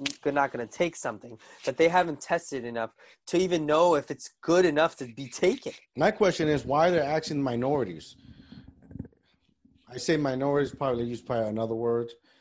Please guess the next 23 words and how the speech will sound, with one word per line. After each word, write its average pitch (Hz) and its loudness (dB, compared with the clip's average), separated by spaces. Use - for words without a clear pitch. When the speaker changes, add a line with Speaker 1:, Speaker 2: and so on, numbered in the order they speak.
Speaker 2:
but 120 4
they're 131 4
asking 151 2
minorities 139 2
to 131 -2
take 160 2
'em. 104 -4
They, 113 0
they 120 -2
need 143 0
the 135 0
minorities' 131 -2
help 139 0
to 117 -6
take 120 -4
'em. 101 -8
Why 131 2
can't 143 0
a 135 0
fucking 131 -2
billionaire 135 0
take 101 -8
it? 90 -12